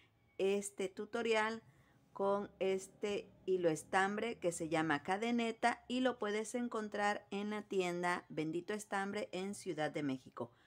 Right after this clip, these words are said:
Para tejer este hilo para la rosa envolvente voy a utilizar un ganchillo de cuatro milímetros.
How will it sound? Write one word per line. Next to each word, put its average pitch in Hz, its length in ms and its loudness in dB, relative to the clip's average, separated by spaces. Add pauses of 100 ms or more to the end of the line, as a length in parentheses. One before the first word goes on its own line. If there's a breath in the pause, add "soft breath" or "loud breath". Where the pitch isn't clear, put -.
(400 soft breath)
Para 208 320 0
tejer 226 520 -2
este 247 400 -2
hilo 196 440 -2 (320)
para 151 240 0
la 127 160 0
rosa 151 280 -6
envolvente 208 600 -2
voy 208 240 0
a 220 60 0
utilizar 180 720 -2
un 202 180 -4
ganchillo 220 680 -2
de 220 260 0 (840 loud breath)
cuatro 214 560 2
milímetros. 147 880 -2